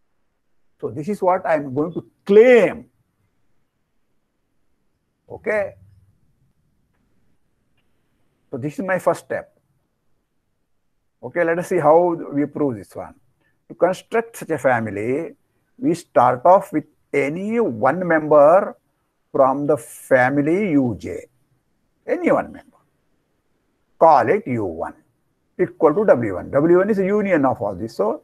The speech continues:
it's W one. Having picked up U one, U two, U K so as to satisfy the above requirement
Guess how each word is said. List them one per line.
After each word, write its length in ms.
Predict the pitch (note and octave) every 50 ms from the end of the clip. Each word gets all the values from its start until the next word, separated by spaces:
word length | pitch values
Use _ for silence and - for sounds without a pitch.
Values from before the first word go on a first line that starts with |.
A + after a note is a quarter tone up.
| _ _ -
it's 160 | C#3+ C#3+ -
W 380 | _ - B2+ - - F2+ E2+ -
one. 100 | - _ _ _ _ _ _ _ _ _ _ _ _ _ _ _ _ _ _ _
Having 680 | _ - C#3 C3+ D3 D#3 E3+ F3+ G3 G#3+ A#3 A#3+ D4 - _ -
picked 280 | F#3 - - _ -
up 240 | F3 G#3 A3 G#3+ -
U 220 | D#3 C#3+ D3 D#3 D#3+
one, 280 | E3 E3+ E3+ E3+ F3+ F3+
U 280 | E3 D#3+ D#3 D#3 D3 D3+
two, 160 | - D#3 D3+
U 360 | C#3 B2+ A#2+ A#2 A2 G2+ F2+ - _ _
K 520 | - B2 G2+ F#2+ G2+ A#2 C3+ F3 A3 C4 B3+ _ _ _ _ _ _ _ _ _ _ _ _ _ _
so 380 | - - - D#3+ E3 F3 F#3
as 380 | - - G#3 G3 G3+ A3 A3 -
to 120 | - C4+ A#3
satisfy 600 | - A#3 A3 G3 A3 - - - A#3 A#3+ B3 B3
the 200 | B3 A#3+ A#3 A3+
above 280 | A3 A3 G#3+ G#3 G3+
requirement 560 | F#3+ E3+ - - D#3 C#3 B2 G#2 - - -